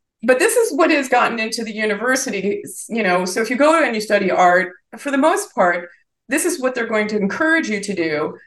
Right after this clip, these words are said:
And this has been going on for so long that most, it's not everywhere, but it's a lot of places. The, the faculty don't even have the training and skills to teach you in a traditional method. They'll teach you to express yourself,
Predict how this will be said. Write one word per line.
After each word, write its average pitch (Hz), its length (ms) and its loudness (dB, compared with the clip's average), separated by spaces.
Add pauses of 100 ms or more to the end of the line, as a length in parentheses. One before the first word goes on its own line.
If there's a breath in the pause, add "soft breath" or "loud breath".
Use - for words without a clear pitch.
(200 loud breath)
And 233 120 2
this 285 100 2
has 254 120 -6
been 233 100 -2
going 226 220 0
on 208 100 0
for 196 140 -6
so 339 280 2
long 180 340 4
that - 260 0 (120)
most, 311 560 0 (300)
it's 226 220 -6
not 330 240 2
everywhere, 180 420 2
but 180 240 2 (220)
it's 202 280 -6
a 208 100 -4
lot 214 200 4
of 196 140 -4
places. 180 500 -2
The, 180 220 -2
the 214 80 -2
faculty 214 800 -2
don't 202 260 4
even 185 220 2
have 185 200 0
the 170 80 -6
training 180 380 -2
and 160 80 -8
skills 170 420 -2
to 190 120 -8
teach 190 340 -6
you 165 300 0 (400 loud breath)
in 226 100 4
a 208 60 4
traditional 196 580 0
method. 170 580 -2 (340 soft breath)
They'll 208 120 2
teach 233 260 -4
you 233 60 -4
to 196 80 -2
express 330 400 2
yourself, 190 640 2